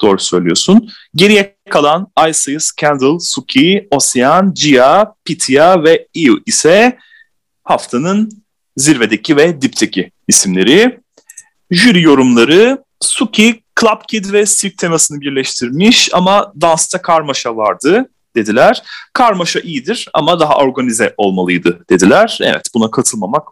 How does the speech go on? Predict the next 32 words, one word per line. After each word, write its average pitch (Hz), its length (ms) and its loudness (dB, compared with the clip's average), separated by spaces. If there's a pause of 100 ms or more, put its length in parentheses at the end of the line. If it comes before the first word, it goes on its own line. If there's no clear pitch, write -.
olanaksız. 104 640 -2 (280)
Çabası 202 340 -2
takdir 143 320 -4
edildi 98 340 -10
yine 95 180 -4
de. 214 260 2 (800)
O 175 100 0
kadar 180 260 2
yüksek 165 360 -4
topuklularla 156 640 0
yürümek 147 400 -2
takdiri 147 360 -4
hak 160 240 -6
ediyor. 107 560 -2 (760)
Yani 233 320 2
evet 143 260 0
ama 208 340 0 (180)
drag 151 200 0
queenler 147 340 -2
için - 440 -2 (300)
çok - 280 -2
da 131 60 2
geçerli 123 500 0
bir 110 140 2
eleştiri 113 460 -2
değil 98 220 2
bu. 85 200 -6
Zaten 87 300 -4
alışık 95 360 -4
olduklarını 85 400 -4
düşünüyorum. 104 420 -2
<laughs> - 100 -14